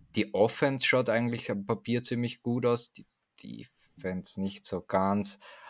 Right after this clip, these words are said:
Aber die A F C South ist halt jetzt auch nicht der Burner mit den, mit den, ähm, Colts und Titans,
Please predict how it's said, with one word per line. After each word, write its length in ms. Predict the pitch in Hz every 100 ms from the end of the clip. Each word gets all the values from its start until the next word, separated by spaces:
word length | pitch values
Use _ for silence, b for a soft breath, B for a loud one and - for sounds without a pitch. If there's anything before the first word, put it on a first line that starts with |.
| B -
Aber 380 | 92 95 98
die 280 | 92 - 95
A 140 | 95 101
F 80 |
C 120 | - 107
South 340 | - - -
ist 100 | 98
halt 140 | 98
jetzt 160 | 95 95
auch 160 | 87 98
nicht 220 | 98 -
der 60 |
Burner 480 | 98 95 95 98 98
mit 260 | 98 95 -
den, 220 | 92 95
mit 220 | 95 -
den, 340 | 95 92 92 92
ähm, 460 | 92 92 92 92 98
Colts 500 | - 92 95 92 -
und 160 | 98 -
Titans, 720 | 98 92 - 95 92 -